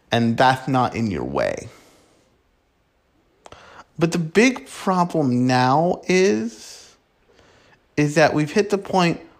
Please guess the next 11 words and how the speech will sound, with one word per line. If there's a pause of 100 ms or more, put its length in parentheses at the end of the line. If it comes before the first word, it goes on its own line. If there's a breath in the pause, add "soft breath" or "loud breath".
(120 loud breath)
where
the
building
blocks
people
are
working
with
need
to
change.